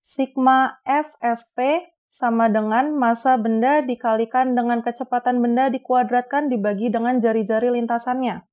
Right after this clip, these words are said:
Kenapa kita gunakan gaya sentripetal? Karena gaya inilah yang membuat benda tetap bergerak melingkar.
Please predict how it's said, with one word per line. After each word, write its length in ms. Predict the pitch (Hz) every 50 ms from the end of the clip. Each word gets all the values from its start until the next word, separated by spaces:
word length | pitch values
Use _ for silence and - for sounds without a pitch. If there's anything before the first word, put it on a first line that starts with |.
| _ _ -
Kenapa 400 | 269 262 277 285 - 359 359 -
kita 240 | 330 320 302 269 226
gunakan 400 | 240 240 240 240 240 277 302 302
gaya 240 | 254 247 226 233
sentripetal? 880 | - 254 233 233 254 247 - 269 254 233 - 196 196 214 240 254 - _ _ _ _ _ -
Karena 240 | - 233 247 277 330
gaya 320 | 262 269 247 247 247 254
inilah 400 | 226 247 240 247 254 247 277 311
yang 240 | 320 320 294 269 262
membuat 400 | 262 262 254 247 226 269 302 294
benda 320 | 240 - 233 220 240 269
tetap 320 | 277 294 277 - 277 269 -
bergerak 400 | 220 220 202 202 214 220 240 -
melingkar. 640 | 247 233 226 233 247 - 285 233 190 175 - -